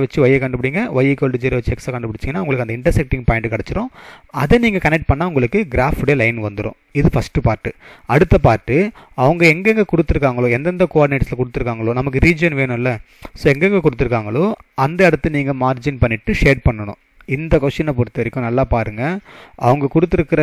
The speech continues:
கண்டிஷன் வந்து லிமிட் வந்து மைனஸ் டூலேருந்து த்ரீ வரைக்கும் கொடுத்துருக்காங்க. அப்போ நான் மைனஸ் டூ அப்படின்னு போட்டேன்னா எனக்கு மைனஸ் டூக்கு மேல் பக்கமா கிராஃப் இல்ல, லைன் போல. எங்க வருது?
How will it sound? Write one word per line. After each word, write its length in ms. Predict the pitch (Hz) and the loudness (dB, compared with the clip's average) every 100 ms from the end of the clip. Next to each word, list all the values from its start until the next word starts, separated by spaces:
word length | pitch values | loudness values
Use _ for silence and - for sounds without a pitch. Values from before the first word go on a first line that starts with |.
| 151 | 0
கண்டிஷன் 460 | 135 127 127 131 117 | -2 -2 -4 -4 -6
வந்து 240 | 113 117 180 185 127 | -6 -4 -2 0 -2
லிமிட் 280 | 139 156 127 | -2 -2 -2
வந்து 180 | 117 170 226 - - - 120 | -2 -2 -2 -8 -20 -6 0
மைனஸ் 360 | 143 220 233 - | 2 2 -2 0
டூலேருந்து 360 | 165 131 127 170 - | 0 2 2 -2 2
த்ரீ 140 | 151 151 | 2 4
வரைக்கும் 240 | 131 123 123 | 2 0 -4
கொடுத்துருக்காங்க. 440 | 110 110 110 101 - _ _ - - 139 | -4 -4 -4 -8 -16 _ _ -20 -10 -2
அப்போ 140 | 131 143 | 2 2
நான் 140 | 127 | 2
மைனஸ் 400 | 123 190 240 247 - | 2 4 2 -2 2
டூ 80 | 202 196 | 6 6
அப்படின்னு 240 | 139 151 143 | 6 2 4
போட்டேன்னா 460 | 123 - 104 101 127 196 - 156 | 2 2 -6 -4 -4 -4 -4 -4
எனக்கு 280 | 139 - 185 208 | -4 0 0 0
மைனஸ் 360 | 147 190 233 - | 0 0 -2 -2
டூக்கு 280 | 180 143 175 214 156 | 0 2 2 2 4
மேல் 180 | 202 220 | 4 6
பக்கமா 320 | 190 - 165 160 123 | 2 2 -4 -2 0
கிராஃப் 280 | 131 139 135 | 2 2 0
இல்ல, 120 | 113 110 | -2 0
லைன் 180 | 123 160 135 | 0 2 2
போல. 180 | 113 113 | 2 0
எங்க 120 | 147 180 | 0 0
வருது? 220 | 117 | 0